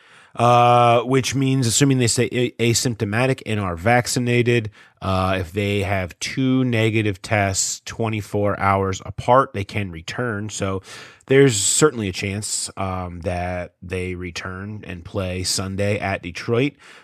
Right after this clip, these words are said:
Um, but we don't know that at this point. They're just on the,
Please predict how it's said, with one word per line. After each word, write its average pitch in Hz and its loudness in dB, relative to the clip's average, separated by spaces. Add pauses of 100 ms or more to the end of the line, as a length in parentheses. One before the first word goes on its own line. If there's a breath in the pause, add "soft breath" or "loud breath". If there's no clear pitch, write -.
(160 loud breath)
Um, 92 -4
but 98 0
we 98 -4
don't 95 -4
know 101 -4
that 101 0
at 95 -4
this 110 -2
point. 131 -2
They're 90 -6
just 90 -8
on 92 -8
the, 90 -10